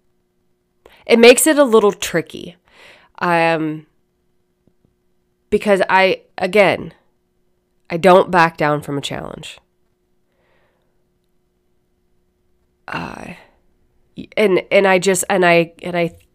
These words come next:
and I did think about this quite a bit. Like, I'm not running out to go do it, and I don't, I don't know. I don't know. It, would it probably be good? Yeah, yeah. I mean, it's definitely amazing, uh,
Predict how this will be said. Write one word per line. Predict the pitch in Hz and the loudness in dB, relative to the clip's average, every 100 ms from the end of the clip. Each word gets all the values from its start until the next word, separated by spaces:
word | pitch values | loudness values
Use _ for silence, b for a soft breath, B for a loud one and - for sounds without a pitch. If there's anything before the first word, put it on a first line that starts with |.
| - | -8
and | 175 170 | -4 -2
I | 196 180 - - | -2 -4 -10 -2
did | 320 359 | -2 -2
think | - 180 | -2 -2
about | 165 139 135 | 0 -4 -4
this | 139 - | -10 -10
quite | - 135 | -6 -6
a | 127 | -2
bit. | 127 - _ B B B B | -4 -4 _ B B B B
Like, | 196 190 - | 0 2 2
I'm | 220 226 | 2 4
not | 208 160 - | 4 4 0
running | 190 180 175 | -4 -2 0
out | 165 160 | -2 -4
to | 151 | -6
go | 143 147 | -8 -8
do | 139 151 | -4 -4
it, | 139 - | -4 -4
and | 156 | -6
I | 92 156 160 | -2 0 2
don't, | 156 135 - | 2 0 -4
I | 175 160 | 0 0
don't | 143 - | 0 -6
know. | 127 143 - - | -12 -14 -18 -12
I | 220 226 190 | -6 -4 -2
don't | 147 - | -6 -10
know. | - - 156 _ - | -16 -16 -20 _ 0
It, | 220 220 | 0 4
would | 247 | 4
it | 226 | 4
probably | - 220 220 | 2 2 2
be | 208 | 2
good? | 185 170 185 180 | 2 2 2 0
Yeah, | 139 135 165 151 - | -4 -4 -8 -14 -12
yeah. | 135 135 175 | -10 -10 -4
I | 190 | 0
mean, | 185 175 - | 0 0 -2
it's | 190 - | -6 -4
definitely | - 160 165 - 165 156 147 b b b b | -4 -4 -6 -6 -4 -4 -6 b b b b
amazing, | 202 180 170 175 196 214 165 147 151 - _ _ _ _ _ _ _ _ _ - | -2 -2 2 4 6 4 0 -2 -8 -16 _ _ _ _ _ _ _ _ _ -18
uh, | 165 156 147 | -14 -12 -14